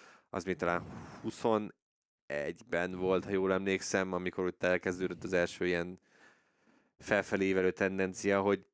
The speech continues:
vajon most a hétvégén, és ugye ez meg egy Viñales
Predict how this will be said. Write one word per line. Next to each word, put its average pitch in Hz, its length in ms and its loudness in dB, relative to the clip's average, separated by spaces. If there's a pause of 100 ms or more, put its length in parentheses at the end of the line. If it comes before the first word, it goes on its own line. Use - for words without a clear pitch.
(680)
vajon 123 380 4
most 95 400 -2
a - 20 0
hétvégén, 87 800 -2 (560)
és 95 140 -6
ugye 107 140 2
ez 104 80 4
meg 104 140 2
egy 95 120 4
Viñales 95 420 2